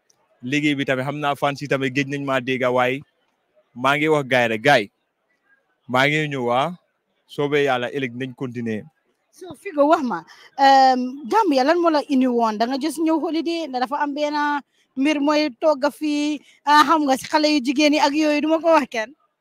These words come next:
Speaker 1: No, Gambia, dama ñëw pour seeti suma yaay, xam nga. Waaw, because maire bi moom, géej naa fi léegi two years, ñëwoon naa fi woon twenty twenty-one, waaye twenty twenty-two bi mënoon maa, mënu maa ñëw ba twenty twenty-three December bi, because ma fi ñëwoon dama amoon issue bu ndaw, suma kayit bi moo,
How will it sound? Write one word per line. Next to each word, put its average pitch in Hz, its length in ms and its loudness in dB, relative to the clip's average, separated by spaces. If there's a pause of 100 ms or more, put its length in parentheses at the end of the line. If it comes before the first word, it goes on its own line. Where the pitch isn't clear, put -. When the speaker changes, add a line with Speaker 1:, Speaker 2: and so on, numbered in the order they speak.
(460)
Speaker 1:
No, 165 140 -4
Gambia, 185 300 0
dama 190 180 -2
ñëw 196 180 -2
pour 160 160 -8
seeti 139 260 -8
suma 127 260 -6
yaay, 110 160 -2
xam 131 160 -8
nga. 110 180 -10 (840)
Waaw, 110 160 -10
because 117 220 -10
maire 135 240 -4
bi 120 100 -8
moom, 113 480 -10 (320)
géej 143 180 -2
naa 139 180 -2
fi 127 100 -12
léegi 123 280 -10
two 131 160 -10
years, 123 220 -6
ñëwoon 143 320 -6
naa 127 180 -4
fi 123 100 -14
woon 123 200 -8
twenty 127 340 -12
twenty-one, 120 560 -6 (520)
waaye 120 160 0
twenty 139 320 -8
twenty-two 127 520 -8
bi 113 100 -6
mënoon 127 340 -6
maa, 117 200 -4
mënu 131 300 -6
maa 120 200 0
ñëw 107 220 -6 (600)
ba 120 100 -2
twenty 131 280 -8
twenty-three 123 540 -6
December 117 420 -4
bi, 110 100 -4
because 117 300 -6
ma 143 140 -2
fi 147 160 -8
ñëwoon 127 180 -6
dama 120 240 -2
amoon 127 260 -4
issue 123 200 -12
bu 117 120 -8
ndaw, 113 220 -4
suma 127 200 -8
kayit 120 220 -6
bi 110 100 -8
moo, 120 340 -4